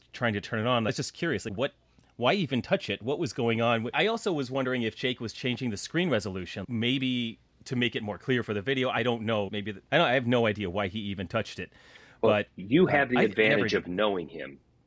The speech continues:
Speaker 2: and knowing what a
Speaker 1: Yeah.
Speaker 2: upstanding, solid
Speaker 1: Ah,
Speaker 2: person he is.
Speaker 1: right.
Speaker 2: They, CrossFit usually takes a week or two to go through that and announce who the male and female winners are
Speaker 1: Yeah.
Speaker 2: of each open workout. So we'll see.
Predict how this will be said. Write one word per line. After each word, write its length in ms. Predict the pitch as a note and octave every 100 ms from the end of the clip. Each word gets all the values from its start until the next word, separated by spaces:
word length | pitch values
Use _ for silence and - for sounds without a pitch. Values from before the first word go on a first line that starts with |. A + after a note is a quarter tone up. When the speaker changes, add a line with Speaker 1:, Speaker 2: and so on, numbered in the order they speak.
| -
Speaker 2:
and 140 | F2+ F2+
knowing 300 | A2 G2+ F#2
what 140 | E2+
a 120 | E2 -
Speaker 1:
Yeah. 140 | C3+ A2
Speaker 2:
upstanding, 560 | G#2+ - - F#2 F2 E2
solid 300 | - F#2 D#2+
Speaker 1:
Ah, 140 | F#3 G2+
Speaker 2:
person 260 | - E2
he 140 | D#2+ D#2
is. 340 | - - G#2+
Speaker 1:
right. 260 | A#2 B2+ -
Speaker 2:
They, 220 | - -
CrossFit 460 | - C3 - B2 B2
usually 260 | B2+ B2+
takes 380 | - B2 A#2 -
a 60 | G2
week 320 | F2+ A2 -
or 80 | B2
two 480 | - C3+ B2+ B2 B2+ - - - -
to 100 | -
go 220 | - A2+ A2+
through 300 | - A#2+ A2+
that 260 | A2+ A2
and 160 | G2+ F#2
announce 480 | F2+ F#2 G2 - -
who 180 | A2 F#2+
the 140 | F2
male 400 | F2 F#2+ G2 F#2+
and 140 | F2 -
female 400 | F#2 F#2 F#2 D#2+
winners 400 | F2+ G2 G2 -
are 400 | F#2 F#2 F#2+ F#2+ - -
Speaker 1:
Yeah. 140 | G2+
Speaker 2:
of 80 | F2+ -
each 320 | G2+ F#2 - -
open 340 | F#2+ - G2
workout. 380 | F#2 F2+ G#2+ G#2+
So 100 | -
we'll 220 | F#3 E3
see. 400 | - - E2+ E2